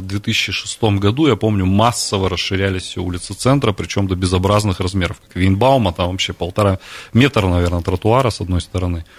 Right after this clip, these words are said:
Вот. И, э, я считаю, что у нас и полос много. Они ни к чему. М-, можно просто грамотнее, э, спроектировать, э, продольный поперечный профиль,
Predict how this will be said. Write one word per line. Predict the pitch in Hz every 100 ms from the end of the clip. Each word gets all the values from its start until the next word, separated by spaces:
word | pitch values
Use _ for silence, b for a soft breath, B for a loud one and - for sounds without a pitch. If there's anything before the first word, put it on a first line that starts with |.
| B B B B B B
Вот. | 104 110 92 -
И, | - 110 117 -
э, | 104 101 95 95 117
я | 107 120 127 117 - - -
считаю, | 151 - 123 135 113
что | -
у | 113
нас | 120 -
и | 127
полос | - 104 135 - 101
много. | 87 82 76 - _ _ - - _ -
Они | 104 117 117 120
ни | 117
к | 113
чему. | - 127 131 104 -
М-, | 117 -
можно | 131 135 123 113
просто | 135 - 98
грамотнее, | 101 117 127 95 - 82 85 90 -
э, | 110
спроектировать, | - - 101 101 - 104 90 85 - -
э, | 95 85 85 82
продольный | - 98 104 90 85
поперечный | 82 90 113 131 151
профиль, | 147 185 202 190 160